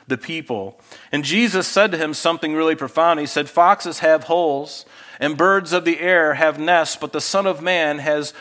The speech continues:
nowhere to lay his head." In other words, being a disciple of Jesus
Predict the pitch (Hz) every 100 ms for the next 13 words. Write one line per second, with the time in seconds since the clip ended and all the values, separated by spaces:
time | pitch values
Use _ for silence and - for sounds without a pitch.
0 | - 139 180 185 156 143 143 - 147 147
1 | 151 147 143 147 139 185 156 117 117 165
2 | 202 160 147 147 165 - - - - -
3 | 139 214 226 202 170 165 - 190 233 226
4 | 143 135 151 147 139 139 190 185 131 135
5 | 147 - -